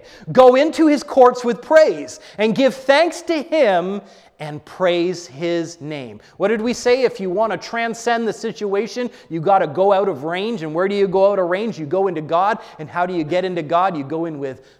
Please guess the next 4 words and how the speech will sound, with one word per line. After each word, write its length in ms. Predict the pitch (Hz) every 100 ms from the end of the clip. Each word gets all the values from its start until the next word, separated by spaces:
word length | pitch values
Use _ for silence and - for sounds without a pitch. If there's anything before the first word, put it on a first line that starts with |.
| _ _
thanksgiving 720 | 143 135 117 131 139 139 135 123
and 120 | 120
praise. 840 | - 131 107 85 87 - - - _ _ _ _ 190 _ _ _ _ _ _ _ _ _ _ _ _ _ _ _ _ _ _ _ _ _ _
So, 720 | - - 339 233 143 156 -